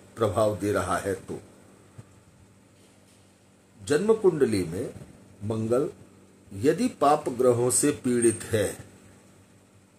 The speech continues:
नीच राशि का है, शत्रु राशि का है,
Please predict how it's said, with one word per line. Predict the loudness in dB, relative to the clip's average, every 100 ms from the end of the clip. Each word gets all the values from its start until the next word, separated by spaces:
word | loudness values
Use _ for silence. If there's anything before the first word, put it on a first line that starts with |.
| _ _ -16
नीच | -6 -4 -2 0
राशि | 2 4 4 2 -2
का | -2 -2
है, | -2 -6 -10 -14 -20 -20 -20 -20 -20 -12
शत्रु | -4 -2 -2 -4 0 6
राशि | 6 6 2 -4
का | -4 -4
है, | -6 -10 -14